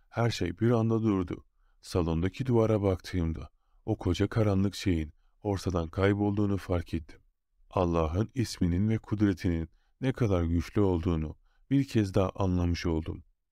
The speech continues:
Kendi kendime, "İyi ki ona sığınmışım." dedim. Salonun ortasında güçsüz düşmüş durumda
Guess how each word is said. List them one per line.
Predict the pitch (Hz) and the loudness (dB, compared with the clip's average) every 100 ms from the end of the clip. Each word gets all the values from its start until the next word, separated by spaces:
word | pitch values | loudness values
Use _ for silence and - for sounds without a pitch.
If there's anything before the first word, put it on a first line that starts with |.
| _ - | _ -6
Kendi | 104 80 90 | -2 0 0
kendime, | - 110 95 82 73 82 _ _ _ - | 0 0 0 0 -4 -10 _ _ _ -4
"İyi | 117 | -4
ki | - 113 | -2 -4
ona | - 98 92 | 0 0 0
sığınmışım." | - 95 87 87 - 90 82 | 0 0 2 0 -2 -2 -2
dedim. | 78 - - _ _ _ | -4 -10 -20 _ _ _
Salonun | - - 85 82 87 92 | -12 -2 0 0 -2 -2
ortasında | 117 104 - 87 87 80 - - _ _ - | 0 0 0 -2 -2 -4 -6 -12 _ _ -6
güçsüz | 95 - 139 123 | -6 -4 -4 0
düşmüş | 117 - 107 - | 0 0 -4 -2
durumda | 110 101 87 82 | 0 2 2 -2